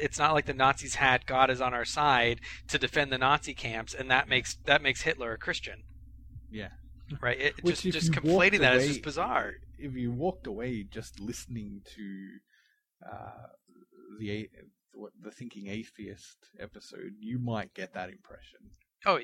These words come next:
Speaker 1: that, that, I think that's exactly the impression
Speaker 2: Yeah. <laughs>
Speaker 1: um,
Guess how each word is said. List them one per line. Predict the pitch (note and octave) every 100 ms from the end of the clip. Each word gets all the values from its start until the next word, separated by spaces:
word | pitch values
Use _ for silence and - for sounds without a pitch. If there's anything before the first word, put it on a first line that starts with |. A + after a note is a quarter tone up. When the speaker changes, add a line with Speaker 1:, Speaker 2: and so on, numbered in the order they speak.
| -
Speaker 1:
that, | - C#3 C3+
that, | C3+ C3+ B2+
I | B2+ C3
think | C3+
that's | A#2 B2+
exactly | B2+ A#2 A#2 B2+
the | A2
impression | G#2+ A2+ A#2 C3 C#3+ -
Speaker 2:
Yeah. | F3+ - -
<laughs> | _
Speaker 1:
um, | B2+ A#2 G#2+